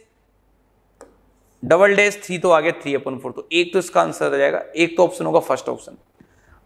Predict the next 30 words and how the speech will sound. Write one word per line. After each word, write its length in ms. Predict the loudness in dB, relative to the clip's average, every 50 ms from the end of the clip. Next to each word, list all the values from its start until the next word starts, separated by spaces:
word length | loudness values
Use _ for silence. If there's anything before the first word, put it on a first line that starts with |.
| 2
अब 100 | 2 4
बात 260 | 6 6 4 4 4 -2
करते 220 | -4 -4 -2 -2 -2
हैं 140 | -2 -2
जी 200 | -4 -4 -4 0
डबल 260 | 2 4 4 4 4 4
डैश 260 | 2 0 0 -2 -8
थ्री 140 | -10 -10 -10
की। 220 | -10 -10 -14 -16 -16 _ _ _ _ _ _ _ _ _ _ _ _ _ _ _
तो 120 | -2 0 0
जी 340 | 0 0 4 6 6 6 6
डबल 280 | 6 6 6 4 4 4
डैश 200 | 4 2 2 0 -4
थ्री 100 | -4 -4
के 120 | -4 -4
लिए 100 | -4 -2
क्या 160 | 2 2 2 2
करो, 200 | 2 0 -2 -2 -4 -6 -12 _ _ _ _ _ _ _ _ _ _ _ _ _ _ _ _ _ _ _ _ _ _ _ _ _ _ _ _ _ _ _ _ _ _ -6
अपन 200 | -2 0 0 0
इसका 220 | 0 2 2 2 2
करते 240 | 2 0 0 0
हैं 80 | 0 0
डिफरेंशिएशन, 420 | 0 -2 -2 -6 -10 -10 -12 -14
तो 120 | -12 -10 -10
इसको 200 | -8 -2 0 2
हटा 140 | 2 2 2
देते 240 | 0 -2 -2 -4
हैं 60 | -4 -4
एक 80 | -4
बार। 160 | -8 -8 -10